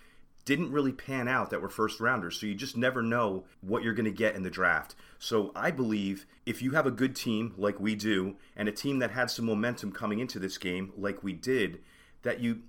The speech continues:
you mortgage some of that to succeed right now because you can get draft picks later, right? If you really want extra draft picks, you can make deals before the draft or after the season or things of that nature. You know, if you're just gonna hold on to draft picks and then sit with some major deficiencies on your roster,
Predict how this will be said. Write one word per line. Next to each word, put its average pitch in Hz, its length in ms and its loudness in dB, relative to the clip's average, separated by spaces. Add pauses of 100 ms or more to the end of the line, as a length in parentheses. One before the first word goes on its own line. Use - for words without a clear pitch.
(100)
you 127 140 0
mortgage 131 460 0
some 110 180 0
of 104 60 2
that 101 380 0
to 110 200 0
succeed 117 640 -4
right 113 240 2
now 117 260 -2
because 113 260 -4
you 226 60 -2
can 214 100 -2
get 196 140 0
draft 139 260 0
picks - 240 -6
later, 120 360 0
right? 120 180 4
If 131 120 -6
you 127 100 2
really 170 280 2
want 131 300 0 (140)
extra 120 260 -2
draft 104 340 2
picks, - 340 -2 (320)
you 117 120 -2
can 131 140 0
make 113 180 0
deals 110 360 2
before 110 340 0
the 104 60 2
draft 92 440 2
or 85 60 0
after 104 260 0
the 95 100 -8
season 92 600 -4 (480)
or 107 120 -2
things 113 280 -2
of 87 80 -10
that 98 240 2
nature. 80 420 -8 (240)
You 113 60 -2
know, 104 80 2
if 101 100 -2
you're 139 80 0
just - 160 -2
gonna 143 120 -2
hold 131 280 2
on 131 120 2
to 117 80 -6
draft 120 360 2
picks 98 340 -2
and 107 140 -2
then 110 140 4
sit 127 320 -2
with 92 100 -6
some 101 240 -2
major 117 240 2
deficiencies 107 640 -4
on 101 100 0
your 92 120 -2
roster, 92 560 -2